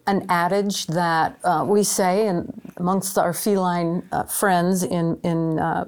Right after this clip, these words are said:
veterinary medicine, and Doctor Ilona Rodan, who is an amazing cat handler, and if you ever get a chance to look at her sessions or, or, or get her book on feline behavior, uh, less is more,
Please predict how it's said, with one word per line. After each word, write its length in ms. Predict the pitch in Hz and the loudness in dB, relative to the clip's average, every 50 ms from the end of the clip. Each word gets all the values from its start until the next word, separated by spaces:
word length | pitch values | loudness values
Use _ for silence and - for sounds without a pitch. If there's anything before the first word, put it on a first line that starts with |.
| - | -6
veterinary 500 | - 165 190 190 185 180 180 175 170 165 | -2 0 0 2 2 2 2 2 2 2
medicine, 680 | 165 165 165 165 180 180 - - 160 156 151 160 160 - - - - - - - - - - | 2 2 2 2 2 0 0 0 0 0 0 -2 -4 -6 -12 -14 -14 -12 -12 -14 -16 -10 -2
and 420 | - 190 185 180 180 170 170 160 - - _ _ _ _ _ _ _ _ _ - - _ _ _ _ _ _ - - | 0 2 4 4 4 2 0 -2 -4 -6 _ _ _ _ _ _ _ _ _ -20 -20 _ _ _ _ _ _ -10 -2
Doctor 280 | - 220 214 214 - 220 | 0 0 0 2 0 0
Ilona 320 | 202 196 196 202 196 196 | 2 2 2 2 2 2
Rodan, 500 | 190 196 190 175 175 165 156 147 139 147 | 2 2 0 0 0 0 0 0 0 0
who 160 | 160 175 175 | 0 0 0
is 140 | 170 165 - | 0 0 0
an 80 | 175 165 | 0 0
amazing 760 | 165 165 165 170 175 180 180 180 180 180 160 180 170 170 156 | 0 0 0 2 2 2 2 2 2 2 2 0 0 -2 -2
cat 320 | - 175 165 156 - - | -2 -2 -2 -2 -2 -2
handler, 540 | 156 170 160 156 151 147 143 151 151 151 151 | -4 -4 -2 -2 -2 -2 -2 -2 -2 -2 -2
and 100 | 147 143 | -2 -2
if 160 | 143 - - | -4 -4 -6
you 100 | 147 147 _ _ _ - | -8 -8 _ _ _ -4
ever 220 | - 170 156 156 147 | -2 -2 0 0 -2
get 120 | 156 151 | -2 -2
a 60 | 156 | -2
chance 380 | 151 151 - 165 165 160 156 - | -4 -4 -4 -4 -4 -4 -6 -6
to 200 | - 151 139 139 - - - - - - - - - _ - | -6 -6 -6 -6 -10 -14 -20 -18 -18 -18 -20 -20 -18 _ -6
look 160 | 196 208 - | -4 -2 2
at 60 | 202 | 2
her 120 | 180 180 175 | 2 2 2
sessions 600 | - - 214 196 - - 214 185 185 180 180 170 | 2 2 0 0 2 2 2 2 2 2 2 2
or, 100 | 165 151 | 2 2
or, 420 | 156 - - 90 151 151 - - 208 | 2 2 0 0 0 0 -2 -4 -2
or 400 | 151 151 156 156 151 151 151 151 - | -2 0 0 0 -2 -2 -4 -2 0
get 140 | 185 185 | 2 4
her 80 | 180 175 | 4 4
book 340 | - - 185 180 170 175 - | 4 4 2 2 2 0 -2
on 200 | 170 160 165 165 | -2 0 0 0
feline 340 | 160 - 180 170 165 165 160 | 0 0 0 2 2 0 0
behavior, 680 | 156 156 165 170 165 165 147 151 151 151 147 147 147 - - - - - - - _ - | 0 0 0 0 0 0 0 0 0 0 -2 -2 -4 -8 -12 -14 -12 -12 -14 -12 _ -4
uh, 140 | 175 165 156 - 165 - - - - - - | -2 -2 -2 -4 -8 -10 -10 -16 -12 -4 0
less 260 | 214 262 294 294 - | 2 2 2 2 0
is 220 | 349 330 302 - | 0 0 0 0
more, 480 | 220 208 202 208 226 233 247 277 269 - | 0 2 2 0 0 -2 -4 -6 -8 -10